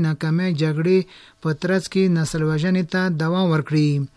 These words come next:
د یو بل خبر له مخې برتانوي سیاستوال جارج ګلوی چې د انګلستان په یوه شمالي ښارګوټي کې ضمني ټاکنې ګټلې دي، ویلي دي چې د دې رایو پایله د فلسطینیانو له حقونو څخه د هغه هیواد د خلکو ملاتړ ښایي.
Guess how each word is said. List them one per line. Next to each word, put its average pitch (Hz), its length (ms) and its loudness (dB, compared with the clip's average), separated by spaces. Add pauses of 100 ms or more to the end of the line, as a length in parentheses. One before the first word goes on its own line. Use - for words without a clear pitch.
(440)
د - 40 -2
یو 165 120 4
بل 180 200 2
خبر 180 320 0
له 165 120 0
مخې 180 360 -2
برتانوي 170 640 0
سیاستوال 185 680 -2 (160)
جارج 180 220 0 (100)
ګلوی 180 340 2
چې 170 140 -6
د 156 140 -2
انګلستان 160 540 0
په 165 120 -2
یوه 180 160 2
شمالي 165 560 -2
ښارګوټي 160 520 0
کې 175 260 2
ضمني 160 360 2 (440)
ټاکنې 175 420 0 (120)
ګټلې 185 440 2
دي، 165 80 4
ویلي 180 380 2
دي 190 100 4
چې 175 120 -4
د 156 100 -2 (120)
دې 180 180 2
رایو 180 320 0
پایله 185 280 0
د 180 160 0
فلسطینیانو 165 760 -2 (480)
له 165 180 2
حقونو 185 320 0
څخه 180 340 -2
د 156 200 0
هغه 160 180 -2 (100)
هیواد 175 340 0
د 151 120 -2
خلکو 180 300 -2
ملاتړ 160 460 0 (100)
ښایي. 151 360 2